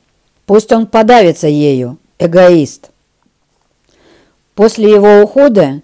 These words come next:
я посылала Юрия за ворота глядеть, как Павлушка уходит вверх по улице, а сама, имея ключ, открывала ящик,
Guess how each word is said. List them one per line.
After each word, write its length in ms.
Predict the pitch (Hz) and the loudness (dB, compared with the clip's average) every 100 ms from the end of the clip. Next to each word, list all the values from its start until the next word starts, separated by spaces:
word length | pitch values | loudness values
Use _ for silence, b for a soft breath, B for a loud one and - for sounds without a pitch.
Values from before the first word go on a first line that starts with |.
| _ 165 | _ -4
я 140 | 220 | -4
посылала 640 | 226 - 214 214 208 202 196 | -4 -4 0 0 0 -2 -4
Юрия 520 | 170 196 269 196 139 | -6 -2 0 0 -2
за 160 | 143 165 | -4 -2
ворота 640 | 208 220 156 135 120 131 b b b | -2 -2 -6 -8 -16 -18 b b b
глядеть, 720 | 165 196 269 214 160 135 - _ | -8 -2 -2 -2 -4 -6 -8 _
как 260 | 175 175 | -8 -6
Павлушка 720 | 180 156 147 208 240 - 135 - _ | -4 -2 -2 -4 -6 -10 -12 -14 _
уходит 520 | 165 170 202 202 190 156 | -14 -6 -4 -4 -6 -4
вверх 260 | 170 175 | -2 -2
по 100 | 170 | -4
улице, 600 | 165 156 143 127 - 127 - _ B B B _ | -4 -4 -6 -8 -14 -16 -18 _ B B B _
а 120 | 170 | -6
сама, 460 | 165 170 165 254 269 _ _ _ - | -2 -2 -2 -4 -8 _ _ _ -8
имея 360 | 185 190 185 | -2 0 -2
ключ, 440 | 180 190 156 - - | -2 -2 -2 -4 -12
открывала 540 | 151 - 151 147 185 | -12 -8 -4 -2 -2
ящик, 720 | 208 190 147 131 - 135 - | -2 -4 -4 -4 -8 -16 -18